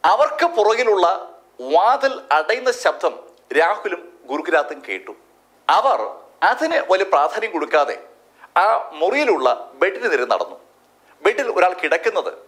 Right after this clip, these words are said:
വാതിലിന് അടുത്ത് നിൽക്കുമ്പോൾ അവർ കാണാം. അവർ ആ ബെഡിനടുത്ത് നടന്നു വന്നതും ബെഡിൽ കിടക്കുകയായിരുന്ന ആള് എണീറ്റു. "ഏ രാഹുൽ, എന്നെ ഓർമ്മയുണ്ടോ?" അങ്ങനെ ചോദിച്ചുകൊണ്ടാണ് ആ മനുഷ്യൻ എണീറ്റത്. ബെഡിൽ നിന്ന് എണീറ്റ ആ മനുഷ്യനെ കണ്ട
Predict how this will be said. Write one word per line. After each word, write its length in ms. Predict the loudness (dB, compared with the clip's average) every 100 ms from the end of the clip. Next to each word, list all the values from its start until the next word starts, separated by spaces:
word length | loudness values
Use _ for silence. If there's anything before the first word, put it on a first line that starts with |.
| _ _ -2
വാതിലിന് 460 | 2 2 2 0 0
അടുത്ത് 300 | -2 -4 -6
നിൽക്കുമ്പോൾ 300 | -2 0 0
അവർ 100 | 0
കാണാം. 300 | 0 -2 -14 _ _ 0
അവർ 280 | 2 2 0
ആ 380 | 0 0 0 0
ബെഡിനടുത്ത് 760 | -2 0 0 0 -2 -4 -2 0
നടന്നു 260 | 0 0
വന്നതും 400 | -2 -2 -6 -8 -20 _ _ _
ബെഡിൽ 300 | -2 0 -2
കിടക്കുകയായിരുന്ന 800 | 0 -2 0 0 0 0 -2 -4 -14 -2
ആള് 300 | 0 0 -2 -6 -10
എണീറ്റു. 360 | -8 -8 -12 -20 _ _ _ _ _ 0
"ഏ 100 | 2
രാഹുൽ, 540 | 2 2 -2 -4 -14 -16 -2
എന്നെ 200 | 0 2 2
ഓർമ്മയുണ്ടോ?" 480 | 2 0 -4 -6 -10 -20 _ -12 -2
അങ്ങനെ 220 | 0 2
ചോദിച്ചുകൊണ്ടാണ് 840 | 0 0 -2 -2 0 2 2 2 2
ആ 60 | 0
മനുഷ്യൻ 360 | 0 -4 -4 -6
എണീറ്റത്. 460 | -4 -6 -8 -10 _ _ _
ബെഡിൽ 340 | -2 0 0
നിന്ന് 160 | 0 2
എണീറ്റ 260 | 0 0
ആ 60 | 0
മനുഷ്യനെ 520 | 0 -4 -4 -4 -2
കണ്ട 120 | 0